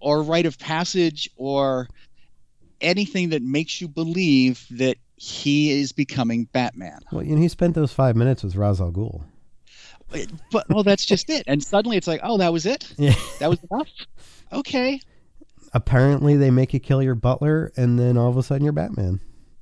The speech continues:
Speaker 1: Yeah.
Speaker 2: You know, where's fucking Alfred been? He, like, he was one of the better parts of the show, and they've just kinda sidelined him.
Speaker 1: Yeah.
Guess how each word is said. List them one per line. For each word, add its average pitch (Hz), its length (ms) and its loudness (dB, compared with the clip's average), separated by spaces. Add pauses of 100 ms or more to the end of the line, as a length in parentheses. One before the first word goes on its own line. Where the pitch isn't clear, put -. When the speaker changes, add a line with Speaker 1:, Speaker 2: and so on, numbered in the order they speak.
(160)
Speaker 1:
Yeah. 117 260 -6 (2750)
Speaker 2:
You 143 100 2
know, 147 120 2
where's 180 200 -2
fucking 165 260 -2
Alfred 131 320 -2
been? 82 320 -4
He, 156 320 -2
like, 120 360 -2 (220)
he 135 180 2
was 190 160 -2
one 135 120 2
of 113 80 2
the 110 60 0
better 101 200 0
parts 95 260 -4
of 92 80 -4
the 87 60 -4
show, 98 320 -4
and 104 120 -2
they've 113 160 0
just - 220 -6
kinda 107 240 0
sidelined 90 540 -2
him. 87 340 -4 (1700)
Speaker 1:
Yeah. 160 520 4